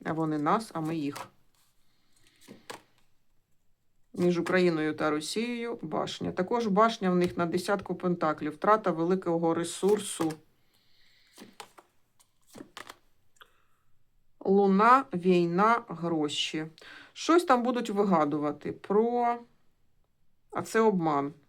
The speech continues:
Ну, тобто, знов чекаємо басні Крилова про, я не знаю, фламінго, про дрони, про паляницю, про іще там щось, в общем. Е, і вони тут щось будуть хитре вигадувати стосовно фронту. Їм треба набрати людей на фронт.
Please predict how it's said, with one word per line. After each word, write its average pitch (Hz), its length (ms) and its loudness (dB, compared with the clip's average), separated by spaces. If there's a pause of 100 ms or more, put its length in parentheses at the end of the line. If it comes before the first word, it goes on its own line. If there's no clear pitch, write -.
(300)
Ну, 262 80 0
тобто, 262 300 4
знов 285 280 4
чекаємо 208 500 2
басні 196 380 2
Крилова 190 500 2
про, 180 480 0 (400)
я 196 120 4
не 202 120 4
знаю, 147 260 0
фламінго, 190 1080 2
про 160 180 -4
дрони, 175 640 4
про 185 220 0
паляницю, 185 1000 0
про 180 560 0
іще 175 460 -2
там 170 200 -4
щось, 156 440 -8
в 151 40 -8
общем. 160 360 -10 (540)
Е, 156 500 -6
і 226 120 -6
вони 269 220 2
тут 262 160 -10
щось 233 160 -6
будуть 202 280 -2
хитре 220 340 -4
вигадувати 196 600 0
стосовно 190 680 -2 (300)
фронту. 175 540 2
Їм 170 200 -2
треба 180 280 0
набрати 190 480 2
людей 170 420 2
на 147 120 -4
фронт. 143 540 -8